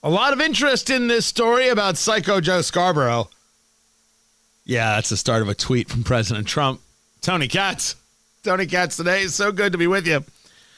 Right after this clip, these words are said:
So a young marathon runner just happened to faint in his office, hit her head on his desk and die?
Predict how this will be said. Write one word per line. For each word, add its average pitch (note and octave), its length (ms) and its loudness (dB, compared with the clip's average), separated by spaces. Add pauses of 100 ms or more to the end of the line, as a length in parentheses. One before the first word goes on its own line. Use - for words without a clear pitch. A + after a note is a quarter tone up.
(240)
So G3+ 220 0
a G#3 40 2
young C4+ 320 2
marathon A#3 540 2
runner F3+ 180 2
just D#3+ 220 -2
happened G3 260 0
to F3 60 0
faint G3 340 -4
in G#3 60 0
his G3 160 2
office, G3 420 -2
hit B3 140 0
her A#3+ 100 2
head A#3 160 2
on A3 140 2
his F3 160 0
desk F#3 360 -2
and C#3+ 160 0
die? F3+ 420 0